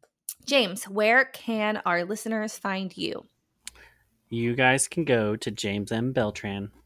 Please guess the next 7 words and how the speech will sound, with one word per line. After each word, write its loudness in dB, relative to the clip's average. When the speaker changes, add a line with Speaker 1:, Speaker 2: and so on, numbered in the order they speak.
Speaker 2:
on 0
TikTok -6
and -2
Instagram. -8
And -2
that's -6
it. -20